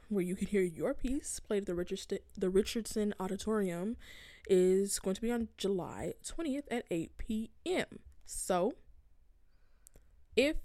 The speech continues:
you wanna apply, you, you got some time. Friday, February twenty-third,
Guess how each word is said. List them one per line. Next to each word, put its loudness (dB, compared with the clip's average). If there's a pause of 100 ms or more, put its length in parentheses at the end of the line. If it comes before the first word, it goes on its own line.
(160)
you 2
wanna 4
apply, 4 (320)
you, -4
you -6
got -2
some -6
time. -2
Friday, 2 (580)
February 6
twenty-third, 0